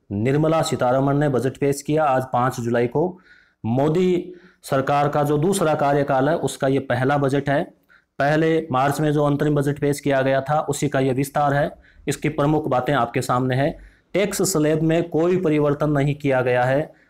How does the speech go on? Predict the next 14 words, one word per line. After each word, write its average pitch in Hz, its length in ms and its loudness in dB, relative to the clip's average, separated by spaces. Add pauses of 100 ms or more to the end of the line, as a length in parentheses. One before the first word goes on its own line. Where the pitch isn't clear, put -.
(160)
वो 139 180 2
ही 151 140 2
पाँच 139 360 0
लाख 135 260 0
रुपए 135 200 0
तक 131 260 -4
का 135 120 2
जो 123 340 0
छूट 131 320 -2
थी 143 60 0
वही 135 240 2
रखा 123 260 0
गया 117 220 0
है, 139 380 -6